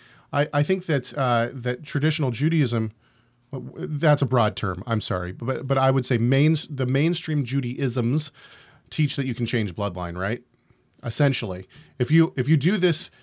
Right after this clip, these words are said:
if you do this ritual, and this is bleeding over into the Hebrew roots and Messianic movement. And, and I, I mentioned two house. I said it was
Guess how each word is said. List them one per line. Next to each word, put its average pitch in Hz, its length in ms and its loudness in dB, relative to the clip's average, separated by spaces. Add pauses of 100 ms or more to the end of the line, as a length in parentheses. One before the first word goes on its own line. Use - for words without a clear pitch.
if 139 160 0
you 170 80 4
do 165 200 2
this 180 200 2
ritual, 151 500 0 (280)
and 160 180 4
this 185 300 2
is 151 100 2
bleeding 160 340 2
over 147 220 4
into 131 140 2
the 120 60 0
Hebrew 127 260 0
roots 120 180 0
and 117 60 0
Messianic 110 420 0
movement. 104 240 -6
And, 135 100 -4
and 139 180 0
I, 139 220 4 (140)
I 127 320 0
mentioned 147 400 0
two 139 140 0
house. 123 240 2
I 117 60 0
said 110 260 -8
it 135 80 -4
was 117 200 -4